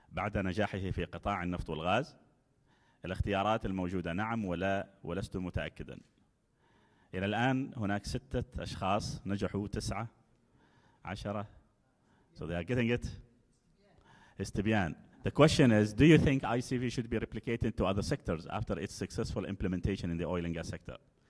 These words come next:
Yes? No? Not sure.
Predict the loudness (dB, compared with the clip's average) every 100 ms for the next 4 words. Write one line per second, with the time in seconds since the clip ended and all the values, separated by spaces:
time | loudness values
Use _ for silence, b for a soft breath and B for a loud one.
0 | b b -4 -4 -10 -20 _ _ _ _
1 | _ -6 -4 -2 -6 -14 -20 _ _ _
2 | _ -6 -6 -8 -12